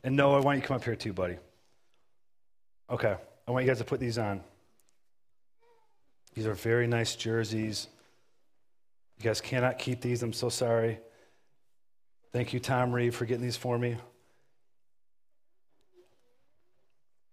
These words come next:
All right. Put 'em on. You guys look nice. Nice jerseys. Okay. Look at yours in a second. All right. <laughs>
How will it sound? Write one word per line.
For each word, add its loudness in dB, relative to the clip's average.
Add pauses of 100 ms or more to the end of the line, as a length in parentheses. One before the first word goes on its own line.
(1300)
All -16
right. -8 (840)
Put -2
'em 0
on. 0 (480)
You -2
guys 6
look 0
nice. 4 (720)
Nice 2
jerseys. 2
Okay. 2 (480)
Look -6
at -6
yours -4
in -4
a -4
second. -2 (680)
All 8
right. 8
<laughs> -12